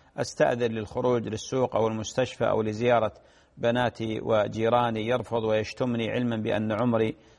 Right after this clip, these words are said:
ستين سنة، هل علي إثم إذا ذهبت من دون استئذان؟ أختي أم عبد الله من اليمن، أعانك الله وصبرك الله. ولا شك بأن هذا نوع من أنواع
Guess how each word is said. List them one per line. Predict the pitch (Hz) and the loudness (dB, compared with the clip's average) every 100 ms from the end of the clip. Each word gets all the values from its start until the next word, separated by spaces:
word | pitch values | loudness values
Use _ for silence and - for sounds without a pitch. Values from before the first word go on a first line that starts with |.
| - | -12
ستين | - 117 143 123 113 | -10 -4 -2 0 0
سنة، | - 120 | 0 0
هل | 110 120 | 0 0
علي | 104 113 113 107 123 | 0 0 2 2 0
إثم | - 107 - _ _ _ 127 | 0 -4 -6 _ _ _ -2
إذا | 117 113 | 2 2
ذهبت | 110 113 113 - | 2 0 -2 -6
من | 107 107 | -6 -2
دون | 113 117 107 | 0 0 -2
استئذان؟ | - 123 - 104 110 123 147 - _ _ | -4 -6 -2 2 4 2 0 -10 _ _
أختي | - - 147 | -6 -4 -4
أم | 120 | -2
عبد | 123 127 | 0 0
الله | 123 | 0
من | 113 113 | 2 0
اليمن، | 113 127 135 139 | 0 0 0 0
أعانك | 123 123 117 104 | 0 2 0 -4
الله | 110 110 131 135 | -4 -2 -2 -2
وصبرك | - 117 110 117 110 - | -6 -6 0 0 0 -4
الله. | 104 117 139 - _ _ | 0 0 0 -4 _ _
ولا | - 160 | 0 0
شك | 127 131 - | 0 -4 -4
بأن | 113 113 117 | -4 -2 -2
هذا | 117 123 113 | 0 0 2
نوع | 117 147 117 | 0 0 0
من | 117 | -2
أنواع | 110 113 120 123 | -2 -2 0 0